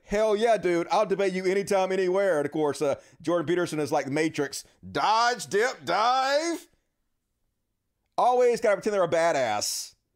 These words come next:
But he's literally scared to debate all these lefties because he knows he's gonna get his ass waxed. Just like he, it's happened every time he's ever debated any competent person.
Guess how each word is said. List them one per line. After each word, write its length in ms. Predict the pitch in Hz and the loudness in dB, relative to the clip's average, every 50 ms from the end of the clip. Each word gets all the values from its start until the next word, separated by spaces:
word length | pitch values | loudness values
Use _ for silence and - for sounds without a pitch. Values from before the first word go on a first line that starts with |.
| _ _ _ _ _ _ - | _ _ _ _ _ _ -6
But 80 | - | -4
he's 160 | 156 151 135 127 | -2 -2 -2 -2
literally 320 | 165 202 202 196 190 180 | -2 0 0 0 0 -2
scared 400 | 180 - - 180 175 175 175 151 | -2 -6 -4 -2 0 0 0 0
to 60 | 139 | -2
debate 340 | 143 139 - 156 160 156 - | -4 -2 0 0 0 -2 -2
all 200 | - 131 143 143 | -2 0 0 0
these 160 | 139 139 117 110 | 0 -2 -2 -2
lefties 420 | 135 135 131 131 110 107 101 - | -2 -2 -2 -2 -4 -6 -6 -6
because 220 | 139 131 156 147 | -6 -4 -4 -2
he 80 | 160 180 | -2 -2
knows 160 | 190 240 233 | -2 -2 -2
he's 100 | 170 127 | -2 -4
gonna 120 | 151 151 147 | -4 -4 -4
get 100 | 151 131 | -6 -4
his 80 | - | -2
ass 260 | 147 151 170 160 - | -2 -2 0 -2 -4
waxed. 380 | - 101 101 92 85 - - - - - | -6 -6 -6 -6 -6 -8 -12 -18 -20 -12
Just 140 | - 196 - | -10 -6 -4
like 140 | 262 233 - | -2 -2 -2
he, 120 | - 196 185 139 - _ _ _ _ _ _ _ _ | -4 -6 -8 -12 -18 _ _ _ _ _ _ _ _
it's 140 | - 185 - | -6 -2 0
happened 260 | 262 247 214 208 190 - | 0 -2 -2 -4 -4 -2
every 340 | 196 208 233 220 240 262 233 | 0 0 0 0 -2 -4 -2
time 400 | - 214 208 196 170 147 135 131 - - - - - | -2 -2 0 0 0 -2 -2 -4 -8 -12 -20 -12 -8
he's 180 | 170 156 - | -8 -6 0
ever 260 | 180 202 214 196 202 | 0 0 2 2 0
debated 360 | 165 165 202 180 190 185 175 147 | -2 -2 0 0 0 0 -2 -2
any 180 | 170 175 196 185 | -2 -2 -2 -2
competent 380 | - 180 175 160 170 160 120 | 0 -2 -2 -2 -2 -4 -4
person. 380 | - 139 139 135 - 82 76 | -4 -4 -4 -4 -6 -10 -16